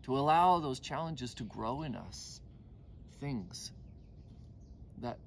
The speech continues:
that we probably can't otherwise find without practice in the midst of those things. I have personally <laughs> found that when I look for the, for the quick happiness, or the quick blessing, that, that I,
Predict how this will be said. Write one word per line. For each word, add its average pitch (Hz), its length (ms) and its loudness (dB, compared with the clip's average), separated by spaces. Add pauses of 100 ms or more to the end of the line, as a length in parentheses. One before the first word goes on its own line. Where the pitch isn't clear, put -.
that 127 140 -4
we 131 100 -2
probably 165 520 -4
can't 131 380 -8
otherwise 107 680 -10
find - 460 -10 (720)
without 101 320 -10
practice - 720 -10 (360)
in 95 80 -10
the 92 40 -10
midst - 260 -10
of - 100 -14
those - 240 -14
things. - 320 -14 (420)
I 123 100 2
have 135 240 4 (480)
personally 156 480 4
<laughs> - 140 -6
found 120 240 6
that - 80 -2
when 110 140 0
I 139 220 4
look 131 300 0 (360)
for 127 140 4
the, 104 180 0 (200)
for 117 100 -2
the 110 80 2
quick - 300 0
happiness, - 720 -2
or 73 40 -12
the - 140 -12 (100)
quick - 220 2 (140)
blessing, 107 640 -4
that, 113 140 -4 (360)
that 139 100 0
I, 247 160 4